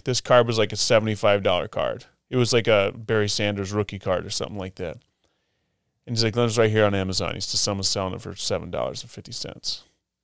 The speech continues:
And I'm like, "Yeah, but that fucking dude's desperate. He wants some smack." <laughs> Like, he's, he's, he's like, he's selling it because he doesn't have any money. He's like, "I know." He goes, "But that's, that's the problem." He goes, "It's only worth what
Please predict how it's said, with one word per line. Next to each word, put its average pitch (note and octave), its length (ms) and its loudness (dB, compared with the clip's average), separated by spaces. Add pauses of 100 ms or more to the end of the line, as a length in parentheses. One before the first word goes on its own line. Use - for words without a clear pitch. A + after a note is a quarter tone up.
(560)
And C#3+ 80 -2
I'm E3 60 2
like, E3 140 0
"Yeah, A3+ 140 6
but E3+ 140 0
that E3+ 160 6
fucking F#3 280 4
dude's D#3+ 220 0
desperate. D3+ 500 6
He D3 60 -2
wants C#3+ 280 2
some C#3 120 2
smack." D#3 580 4 (220)
<laughs> G3+ 840 4
Like, F3+ 240 6 (260)
he's, D#3+ 260 2 (200)
he's, D#3 240 4
he's D3+ 340 4
like, C#3 220 6
he's C#3 160 0
selling E3+ 340 8
it C#3+ 140 2
because C#3 300 4
he B2+ 80 2
doesn't C3+ 240 6
have C3+ 220 4
any C3 140 2
money. C#3+ 280 2
He's B2 100 2
like, A2+ 140 2
"I A#2 100 4
know." F3 200 6
He F#3 60 6
goes, C3 180 4
"But C3 160 -2
that's, D3 340 4
that's C#3 240 2
the C3+ 100 2
problem." C#3+ 560 2 (800)
He C#3+ 120 -4
goes, B2+ 260 4 (200)
"It's B2+ 160 2
only D3+ 260 8
worth D3+ 380 8
what C3+ 240 6